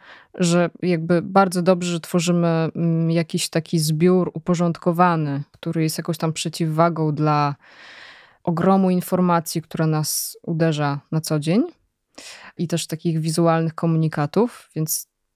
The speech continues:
i to też było nasze takie założenie, żeby był to taki, em, jakiś rodzaj azymutu, można powiedzieć, i takiego języka, który jest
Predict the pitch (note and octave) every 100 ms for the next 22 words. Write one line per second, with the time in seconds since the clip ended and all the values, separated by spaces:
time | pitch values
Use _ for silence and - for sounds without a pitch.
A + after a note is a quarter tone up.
0 | _ _ - E3 F#3+ F#3 E3+ E3 E3 E3
1 | D#3+ D#3+ D#3+ E3 D#3+ D#3+ F3 F#3+ D#3 D#3
2 | D3+ D3+ D#3 C#3+ D#3 - D#3 D#3+ D#3 D3+
3 | D3+ D3+ D3+ D3 D3+ D#3 - - D#3+ -
4 | _ _ _ _ _ _ _ _ _ _
5 | _ _ E3 E3 F#3 - F#3 F3 F#3 F3+
6 | F3 G3+ E3+ D#3+ A#3 D4+ F3+ E3+ E3+ E3
7 | D#3 D3+ A#3+ - F3 E3 - E3 E3+ F3
8 | E3 E3+ E3 - E3+ E3 D#3+ -